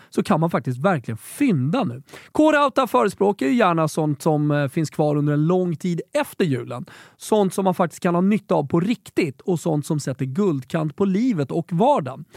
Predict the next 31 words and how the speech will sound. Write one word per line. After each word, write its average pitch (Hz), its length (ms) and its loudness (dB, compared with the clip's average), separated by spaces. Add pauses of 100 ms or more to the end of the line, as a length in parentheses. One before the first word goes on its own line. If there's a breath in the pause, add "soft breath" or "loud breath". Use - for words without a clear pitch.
(420 loud breath)
Så 220 320 4 (200)
glöm 285 300 2
inte 262 300 2 (120)
att 214 160 2
man 214 140 0
kan 202 80 0
köpa 190 280 2
en 185 60 2
julklapp 170 400 0
till 156 140 -2
flera 214 500 0 (140)
och 196 160 -2
även 185 280 0
gå 165 160 2
ihop 156 360 -2 (280)
för 143 200 -2
att 139 200 -4
köpa 131 540 -6
saker - 420 -10
tillsammans. 147 680 -8 (240 loud breath)
På 208 100 -2
K-Rauta 226 480 2
finner 160 260 0
man 147 160 -2
de 143 120 -4
perfekta 240 580 -4
presenterna 135 480 -6
till 123 260 -8
nära 131 320 -4
och - 120 -10
kära. 131 340 -10